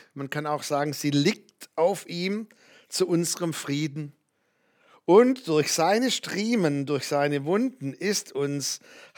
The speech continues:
Heilung geworden. Eigentlich können wir jetzt sagen, Doppelpunkt, Amen, Abendmahl, wir gehen nach Hause.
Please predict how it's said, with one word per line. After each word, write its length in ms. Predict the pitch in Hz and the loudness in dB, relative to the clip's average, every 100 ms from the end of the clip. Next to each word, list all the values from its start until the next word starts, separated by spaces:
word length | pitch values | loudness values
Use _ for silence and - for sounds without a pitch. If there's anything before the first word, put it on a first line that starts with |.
| - | -4
Heilung 640 | 131 143 151 135 135 139 | 0 2 2 0 0 -2
geworden. 600 | 131 127 120 120 117 120 117 _ _ _ _ _ - - _ _ _ _ - | -4 -4 -2 -4 -6 -14 -18 _ _ _ _ _ -20 -20 _ _ _ _ -2
Eigentlich 280 | 156 185 | 0 0
können 180 | - 185 | 0 2
wir 60 | 185 | 2
jetzt 120 | - | 4
sagen, 380 | 175 170 165 143 | 4 4 2 4
Doppelpunkt, 680 | 180 202 226 - 196 190 - | 4 6 2 2 -2 -2 -4
Amen, 480 | 143 165 190 196 190 - | 0 2 4 2 0 2
Abendmahl, 640 | 151 170 165 160 160 160 | 4 4 2 -2 2 2
wir 100 | 156 | 0
gehen 180 | 139 147 | -2 0
nach 180 | 147 113 | 0 -2
Hause. 460 | 107 123 113 120 | -4 -6 -6 -8